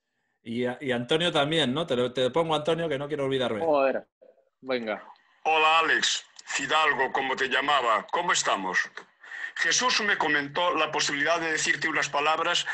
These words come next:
Speaker 3: y acepté gustoso. Vamos a recordar un poco. Nosotros compartimos como maestro-alumno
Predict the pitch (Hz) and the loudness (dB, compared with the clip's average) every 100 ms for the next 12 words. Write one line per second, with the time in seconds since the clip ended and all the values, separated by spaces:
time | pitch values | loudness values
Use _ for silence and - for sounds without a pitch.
0 | - - 151 151 147 143 - 156 131 127 | -8 0 2 2 0 -4 -2 -2 -2 -4
1 | - 123 - 78 - _ _ _ _ - | -2 -2 -2 -4 -10 _ _ _ _ -18
2 | - - - 294 285 214 175 143 135 131 | -18 -8 0 0 2 2 2 0 0 0
3 | 113 101 82 69 - _ _ _ _ _ | -2 -2 -4 -4 -14 _ _ _ _ _
4 | _ - - - - 170 233 269 285 233 | _ -20 -18 -18 -6 0 0 0 -2 -2
5 | 220 202 170 160 202 202 202 170 156 143 | -2 -2 -4 -4 -4 -2 -2 -2 -4 -2
6 | 139 180 147 127 127 160 170 156 156 | 2 2 0 -2 -2 -2 -4 -4 -6